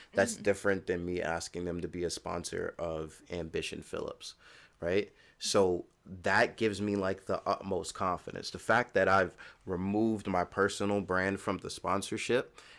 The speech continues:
Speaker 1: and I've created this environment where my personal brand works for my business,
Speaker 2: Mm-hmm.
Speaker 1: uh, I'm never asking for money for myself. I'm always asking for money
Speaker 2: Right.
Speaker 1: for my business. And that gives me, it, it,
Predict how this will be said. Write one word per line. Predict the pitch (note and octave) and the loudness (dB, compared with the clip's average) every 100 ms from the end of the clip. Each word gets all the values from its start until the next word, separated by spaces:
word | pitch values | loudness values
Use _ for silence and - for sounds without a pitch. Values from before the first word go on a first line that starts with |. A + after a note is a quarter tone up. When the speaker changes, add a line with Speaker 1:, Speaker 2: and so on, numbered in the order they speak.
| - | -2
Speaker 1:
and | G2+ F#2 | 0 4
I've | F#2 - | 2 0
created | G2 F#2+ F#2+ G2 F2+ | 0 2 4 4 2
this | F#2 - | -2 -2
environment | F2 E2 F2+ F#2 F#2 F#2 | -4 0 2 2 0 -2
where | F2+ F2+ | -2 -2
my | E2+ | -2
personal | E2 - F#2+ - F#2 F2+ | -2 -2 -2 -4 -4 -4
brand | E2+ F2 E2+ E2+ | -2 -2 -2 -6
works | E2 E2+ F2+ - | -2 0 0 -6
for | - F#2+ F#2+ | -4 0 0
my | E2+ E2+ | -2 -4
business, | F2+ F#2+ G2+ C3 - - - - - - | -2 -2 -2 -6 -8 -18 -20 -20 -20 -2
Speaker 2:
Mm-hmm. | F#2 | 4
Speaker 1:
uh, | F#2 F2+ F2+ - - | 6 6 2 -2 0
I'm | G2 B2+ | 2 4
never | A#2+ C3+ G2+ | 6 6 4
asking | F2 G2+ - - F#2+ | 6 4 4 -2 -6
for | - G2 | -2 -2
money | F#2 F2+ E2+ | 0 -2 -4
for | - | -6
myself. | E2+ E2 - F2 D#2+ | -4 -4 -2 -2 -2
I'm | - G2+ | -2 0
always | G2 F2 | 2 0
asking | F2 E2+ - E2 | 0 -2 -4 -8
for | - | -6
money | F2 F2 F2 | -2 -2 -2
Speaker 2:
Right. | E2+ | -4
Speaker 1:
for | - F2 | -2 -2
my | E2+ E2 E2+ - _ _ _ - | -2 -2 -4 -10 _ _ _ -6
business. | E2 F#2 F#2 F#2 - | -2 -2 -4 -6 -6
And | F2 | -4
that | F#2+ G#2 G2 | -2 -2 -2
gives | G2 F2+ | -4 -2
me, | G2 F#2 F#2 - - - _ _ _ _ _ _ _ C3 | -4 -4 -8 -12 -20 -20 _ _ _ _ _ _ _ 2
it, | B2+ | 2
it, | A2 A2 | 0 -6